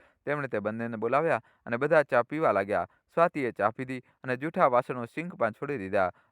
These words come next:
રાધિકાજીએ વાસણો સાફ કર્યા અને રાતના જમવાની ડિનર તૈયાર કરવા લાગ્યા. તેને સ્વાતિને પૂછી લીધું હતું કે ડિનરમાં શું બનાવવાનું છે.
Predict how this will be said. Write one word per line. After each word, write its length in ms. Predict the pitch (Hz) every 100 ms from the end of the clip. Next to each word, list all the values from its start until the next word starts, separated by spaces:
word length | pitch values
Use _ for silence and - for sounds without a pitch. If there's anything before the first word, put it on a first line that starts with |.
| 120
રાધિકાજીએ 540 | 131 127 120 107 104
વાસણો 400 | 101 120 127 104
સાફ 240 | - 107 -
કર્યા 300 | 139 131 101 _ _
અને 180 | 123 127
રાતના 380 | 147 175 - 117
જમવાની 460 | 113 123 120 107
ડિનર 260 | 110 139 143
તૈયાર 380 | - 156 175 170
કરવા 320 | - 170 143
લાગ્યા. 340 | 104 98 92 87 _ _ 107
તેને 160 | 107
સ્વાતિને 440 | - 117 - 143 131
પૂછી 260 | 156 -
લીધું 280 | 120 117 135
હતું 240 | - 151
કે 140 | - 110
ડિનરમાં 400 | 104 117 123 160
શું 180 | 165 135
બનાવવાનું 420 | 104 98 104 104
છે. 240 | - 90